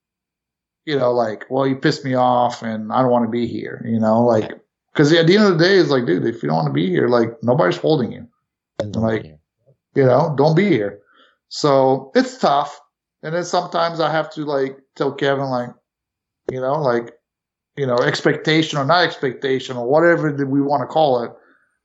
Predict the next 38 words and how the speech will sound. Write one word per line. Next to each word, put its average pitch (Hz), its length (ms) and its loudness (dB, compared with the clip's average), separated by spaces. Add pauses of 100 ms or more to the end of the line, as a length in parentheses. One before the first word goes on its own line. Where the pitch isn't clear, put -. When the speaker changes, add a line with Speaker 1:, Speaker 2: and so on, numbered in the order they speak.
(360)
Speaker 1:
you 131 180 2
have 139 280 0
to - 80 -14
figure 143 280 -2
out, 127 240 -2
do 127 80 -8
you 131 180 -2
want 120 520 0
to 190 80 -12
still 233 180 -4
be 233 140 0
part 240 300 0
of 339 100 0
this 370 240 4
or 320 80 0
you 240 160 -2
don't? 285 300 0 (500)
Do 156 160 4
we 143 180 0
need 160 160 2
to 165 80 2
keep 175 240 -4
going 311 580 4
or 214 220 2
do 233 120 -2
we 240 120 0
shut 262 220 0
it 262 140 2
down? 302 340 0
Like, 123 320 -2 (360)
let's 156 180 0
discuss - 540 -6
it. 262 200 -4
Let's 143 200 -2
figure 156 420 0
out. 135 300 0
Speaker 2:
Yeah. 262 80 -4
Speaker 1:
And, 247 180 -8